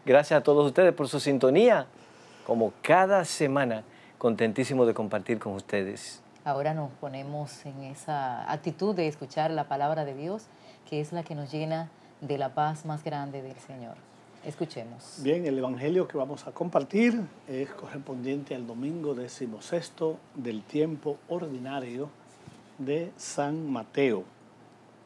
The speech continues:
Speaker 3: En aquel tiempo, <clears throat> Jesús propuso otra parábola a la gente diciendo: El reino de los cielos se parece a un hombre que sembró buena semilla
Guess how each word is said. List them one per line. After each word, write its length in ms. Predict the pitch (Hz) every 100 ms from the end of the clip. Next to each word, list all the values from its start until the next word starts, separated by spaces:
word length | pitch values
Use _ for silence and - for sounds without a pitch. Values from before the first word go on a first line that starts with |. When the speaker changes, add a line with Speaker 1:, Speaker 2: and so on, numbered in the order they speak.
| - - - -
Speaker 3:
En 140 | 175 165
aquel 320 | 156 240 214
tiempo, 640 | 202 208 214 185 196 202 202 - - - -
<clears throat> 400 | - - - -
Jesús 380 | 185 - 262 -
propuso 560 | - 160 214 214 175
otra 240 | 175 190 180
parábola 640 | 147 156 151 151 143 143 - - - -
a 140 | 143
la 100 | 135
gente 460 | 127 170 175 156 160
diciendo: 640 | 131 - 156 143 117 98 98 - - - - - - - - -
El 160 | 170 131
reino 340 | 220 269 240
de 100 | 208
los 160 | 170 -
cielos 640 | 233 254 254 240 - - - - - -
se 180 | - 208
parece 360 | 196 220 247 233
a 40 |
un 120 | 214
hombre 460 | 208 220 202 196 190
que 140 | 185
sembró 640 | - 170 151 156 185 190 190
buena 380 | 147 160 185 175
semilla 680 | - 139 151 156 156 147